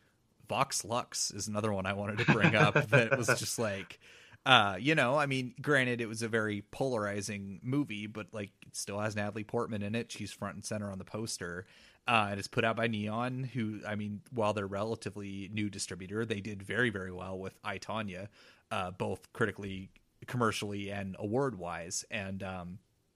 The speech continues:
Speaker 1: and just nobody was interested in, the, in this movie at all.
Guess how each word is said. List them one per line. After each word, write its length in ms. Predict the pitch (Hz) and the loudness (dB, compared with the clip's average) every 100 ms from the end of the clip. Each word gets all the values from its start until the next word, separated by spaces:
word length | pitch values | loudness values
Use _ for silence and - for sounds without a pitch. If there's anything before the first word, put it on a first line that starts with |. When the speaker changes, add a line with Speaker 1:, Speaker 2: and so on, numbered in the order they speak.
| _ - - - | _ -20 -20 0
Speaker 1:
and 140 | 120 | 2
just 180 | 120 117 | 2 -2
nobody 540 | 104 107 120 110 101 95 | 2 6 6 6 0 -2
was 160 | 95 | -4
interested 380 | 101 101 - 95 | -6 -6 -8 -10
in, 60 | 90 | -10
the, 100 | - - | -12 -6
in 120 | 107 | -6
this 180 | 92 - | -4 -6
movie 460 | 92 80 82 87 _ | -8 -8 -12 -14 _
at 160 | 104 98 | -2 -2
all. 340 | 87 87 92 | -4 -8 -10